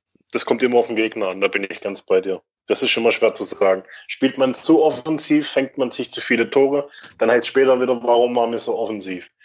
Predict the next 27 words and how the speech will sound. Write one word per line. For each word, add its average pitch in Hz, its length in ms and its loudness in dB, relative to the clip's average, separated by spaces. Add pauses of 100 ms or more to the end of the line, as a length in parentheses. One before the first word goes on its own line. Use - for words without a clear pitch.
(220)
Spielt - 340 -2
man 123 140 2
zu 175 180 0
defensiv, 170 640 2
siehe 120 340 2
Hannover 135 500 2
und 107 160 -6
Teil 120 160 4
von 107 160 -8
Korkut, 131 420 -2 (560)
heißt 120 260 2
nachher, 123 300 2
warum 117 300 2
zu - 300 -8
defensiv? 139 600 -4
Das - 140 -12
wäre 120 140 2
doch 120 100 0
nicht 117 180 -4
nötig 131 320 -2
gewesen. 104 360 2
Das 113 100 2
ist 131 160 4
immer 147 140 4
ein 135 80 2
schmaler 127 340 4
Grat. 123 480 2